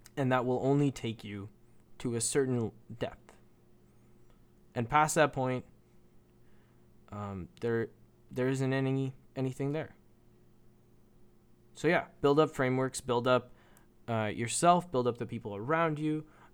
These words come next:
um, make meaningful connections, go out and tr-, s-, see things, get a job, do, like, contribute, work hard. And then give yourself a break and recognize where you need a break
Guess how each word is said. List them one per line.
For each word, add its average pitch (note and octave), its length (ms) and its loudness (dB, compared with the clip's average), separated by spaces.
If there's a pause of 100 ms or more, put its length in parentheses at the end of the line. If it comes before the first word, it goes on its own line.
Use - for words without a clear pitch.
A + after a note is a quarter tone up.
um, G2+ 680 -6 (1080)
make C#3 360 2
meaningful A2+ 360 -2
connections, G#2 540 -12
go C3 220 0
out C#3+ 80 2
and B2 140 0
tr-, - 180 -12
s-, - 180 -10
see C3+ 300 -6
things, - 360 -14 (320)
get B2+ 140 2
a D3+ 60 6
job, A2+ 400 0 (160)
do, C#3 320 2 (440)
like, A#2 180 -4 (140)
contribute, D3+ 560 0 (580)
work C3+ 240 0
hard. A#2 300 -4 (1600)
And F3 160 8
then G3 240 6 (180)
give F#3 160 2
yourself F#3+ 320 -2
a F#3 60 -4
break A3+ 340 -2 (580)
and C3+ 160 2
recognize C#3+ 540 2
where B2+ 120 0
you A#2+ 140 -2
need A#2+ 220 -2
a A2 40 -4
break - 240 -14